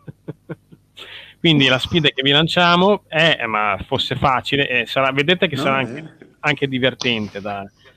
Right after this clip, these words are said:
Speaker 1: è un esercizio che noi abbiamo fatto varie volte, sia come, diciamo, eh, propo-, l'abbiamo proposto e l'abbiamo anche fatto,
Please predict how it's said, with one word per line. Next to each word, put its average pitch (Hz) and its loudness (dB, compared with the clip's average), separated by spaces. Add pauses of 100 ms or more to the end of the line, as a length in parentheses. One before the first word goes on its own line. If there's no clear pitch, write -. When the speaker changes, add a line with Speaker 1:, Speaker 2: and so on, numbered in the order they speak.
(280)
Speaker 1:
è 143 -2
un 139 4
esercizio 143 2
che 131 0
noi 135 2
abbiamo 117 -2
fatto 127 -4
varie 120 0
volte, 135 0
sia 139 0
come, 107 -2 (340)
diciamo, 113 0
eh, 101 -2
propo-, 139 -2 (800)
l'abbiamo 120 -8
proposto 139 -4
e - 0
l'abbiamo 117 -4
anche 113 -12
fatto, - -6